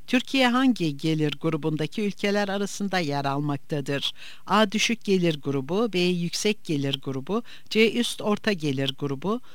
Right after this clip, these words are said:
D. Gelişmekte olan ülkeler grubu,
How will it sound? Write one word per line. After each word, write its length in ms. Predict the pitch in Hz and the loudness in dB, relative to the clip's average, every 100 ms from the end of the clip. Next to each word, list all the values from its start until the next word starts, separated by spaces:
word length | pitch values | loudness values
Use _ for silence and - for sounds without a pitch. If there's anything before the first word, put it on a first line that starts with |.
| - - | -10 4
D. 180 | 214 226 | 6 6
Gelişmekte 680 | 185 196 190 - 202 - 226 | 4 2 4 2 0 0 0
olan 260 | 208 208 | 2 0
ülkeler 520 | 196 202 - 196 196 175 | 0 -2 -2 0 0 0
grubu, 500 | 147 139 131 202 | -4 -4 -2 -2